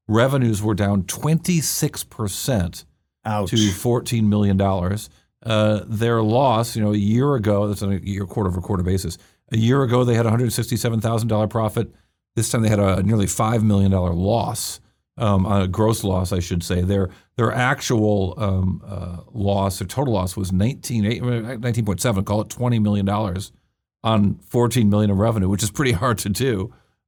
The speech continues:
Speaker 1: Um, and they pointed out that they didn't really sell, uh, any, any, a lot of new units, um, uh, and didn't have the,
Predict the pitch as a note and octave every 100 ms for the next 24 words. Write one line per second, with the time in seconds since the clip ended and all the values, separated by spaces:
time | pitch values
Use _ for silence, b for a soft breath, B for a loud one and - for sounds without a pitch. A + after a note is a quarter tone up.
0 | - A#2+ A#2 B2 - C#3+ C#3 D3 C#3+ D#3
1 | D#3+ D3 F#3+ D3+ A#2 A#2+ D#3 C#3+ C3+ C3
2 | A#2+ - - C#3 D3 B2+ A#2+ - A2+ A2
3 | A2 A2 - A#2 B2 A#2+ B2 A#2+ A#2 A#2
4 | B2+ A#2+ B2+ A#2 B2 C#3 F#2 - - b
5 | b _ - A2 G#2 G#2 G#2+ - _ _
6 | _ - G#2+ G#2 G2+ A2+ G#2+ A#2 A2 A2+
7 | A2+ G#2+ G#2 G#2 G2